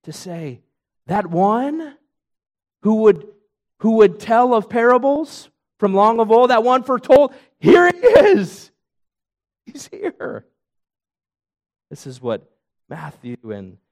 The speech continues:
and Luke are saying as they begin to air out these parables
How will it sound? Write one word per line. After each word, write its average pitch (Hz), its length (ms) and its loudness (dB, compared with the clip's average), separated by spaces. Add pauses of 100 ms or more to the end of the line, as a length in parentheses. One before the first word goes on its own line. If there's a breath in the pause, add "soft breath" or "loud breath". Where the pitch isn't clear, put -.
(120)
and 120 180 -14
Luke 147 300 -4
are 104 80 -10
saying 123 500 -12
as 101 160 -16
they 113 120 -14
begin 123 400 -12
to - 220 -16
air 139 140 -6
out 127 240 -8
these 113 160 -18
parables 104 720 -12